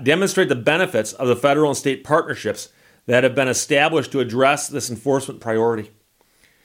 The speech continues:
The, uh, Cox Jones Sumco Panama operation appears to be responsible for making more than eight billion unlawful pre-recorded message calls to American consumers since twenty eighteen.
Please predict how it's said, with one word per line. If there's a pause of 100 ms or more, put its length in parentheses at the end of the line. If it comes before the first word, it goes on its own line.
(240)
The,
uh,
Cox (120)
Jones
Sumco
Panama
operation (280)
appears
to
be
responsible
for
making
more
than
eight (840)
billion (420)
unlawful
pre-recorded
message
calls (280)
to
American
consumers
since
twenty
eighteen.